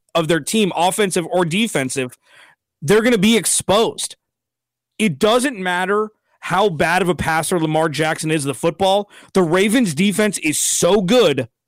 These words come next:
that they are not out of any game. They had Robert Griffin the third as their quarterback,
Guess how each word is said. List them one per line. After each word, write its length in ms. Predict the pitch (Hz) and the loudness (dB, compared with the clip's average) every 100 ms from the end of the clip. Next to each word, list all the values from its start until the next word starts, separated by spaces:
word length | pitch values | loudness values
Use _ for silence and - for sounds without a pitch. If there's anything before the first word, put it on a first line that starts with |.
| _ _ _ _ _ | _ _ _ _ _
that 240 | 180 170 | -2 0
they 160 | 165 214 | 2 4
are 160 | 233 220 | 4 2
not 300 | 185 190 - | 0 0 -2
out 180 | 180 185 | -2 0
of 100 | 170 - - | -2 -6 -6
any 240 | 190 214 180 | -2 -2 0
game. 380 | 202 165 95 _ _ _ _ _ _ _ _ _ 196 | 0 -2 -6 _ _ _ _ _ _ _ _ _ -2
They 320 | 165 269 320 | 2 4 4
had 320 | 220 233 240 | 2 0 0
Robert 680 | 156 147 185 240 240 302 190 | -2 0 2 2 2 0 0
Griffin 420 | 165 240 - 254 | 0 2 2 0
the 100 | 220 | 0
third 640 | 160 - 226 196 139 120 - _ _ _ _ - | -2 0 2 2 2 -2 -8 _ _ _ _ 0
as 300 | 214 247 196 | 2 2 4
their 180 | 233 | 4
quarterback, 680 | 208 196 226 190 139 127 127 | 2 4 4 4 2 -2 -6